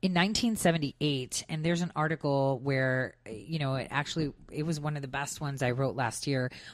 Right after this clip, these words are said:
where I exposed Peter Strzok and his father, Peter Strzok. Again, <laughs> that's what he's named, Peter Strzok Senior, I guess. Um, in nineteen seventy-eight, they actually went to Iran and took down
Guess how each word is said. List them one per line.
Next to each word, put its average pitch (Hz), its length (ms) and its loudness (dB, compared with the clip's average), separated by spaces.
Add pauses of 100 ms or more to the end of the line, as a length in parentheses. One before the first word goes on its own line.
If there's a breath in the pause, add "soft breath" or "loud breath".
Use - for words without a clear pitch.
(120)
where 156 100 4
I 151 60 6
exposed 165 480 4
Peter 139 240 2
Strzok 139 400 4
and 139 100 -6
his 127 160 -4
father, 127 640 4 (400 loud breath)
Peter 131 240 4
Strzok. 110 460 2 (560 soft breath)
Again, 123 480 -2
<laughs> - 80 -4
that's 131 240 2
what 143 80 4
he's 135 120 0
named, 113 240 -2
Peter 131 140 2
Strzok 127 240 0
Senior, 127 300 0
I 110 80 -2
guess. 107 280 -2 (480 loud breath)
Um, 139 460 0
in 156 120 0
nineteen 165 280 2
seventy-eight, 135 460 2
they 135 80 4
actually 131 560 2 (720 soft breath)
went 139 320 -2
to - 120 2
Iran 135 640 4
and 120 200 -6 (100)
took - 320 0 (160)
down 120 600 0